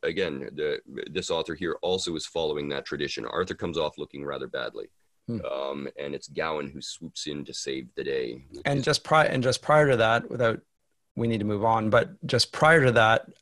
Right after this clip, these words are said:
Speaker 2: the reason that they are delaying at this Christmas tide, uh, is because Arthur demanded a miracle.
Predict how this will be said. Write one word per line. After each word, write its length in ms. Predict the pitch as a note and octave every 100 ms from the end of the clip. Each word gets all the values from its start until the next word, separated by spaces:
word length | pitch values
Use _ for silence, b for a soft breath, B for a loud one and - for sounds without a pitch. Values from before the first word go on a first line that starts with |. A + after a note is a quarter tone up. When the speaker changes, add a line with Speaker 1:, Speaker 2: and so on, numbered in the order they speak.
| _
Speaker 2:
the 160 | - A#2+
reason 640 | A#2 D3+ C#3+ C#3 B2 G#2+ -
that 340 | A#2+ A2 - _ _ -
they 240 | A#2+ A2
are 160 | A2+ A2
delaying 800 | G2+ A2+ A#2 D3 B2+ A2+ A2 G#2+ B B B B -
at 220 | B2 -
this 320 | A#2 A2 -
Christmas 640 | - - F#3+ F3+ C#3 A#2+
tide, 480 | - A#2 A2+ A2 A2 B B B B _ _ -
uh, 280 | B2 A#2+ A#2
is 260 | - A#2+ A2
because 500 | B2+ - B2 A2 - _ -
Arthur 380 | C3+ C3 C3
demanded 500 | A#2 A#2 B2 C#3+ C3
a 60 | A#2
miracle. 580 | A#2 C#3 B2+ - A#2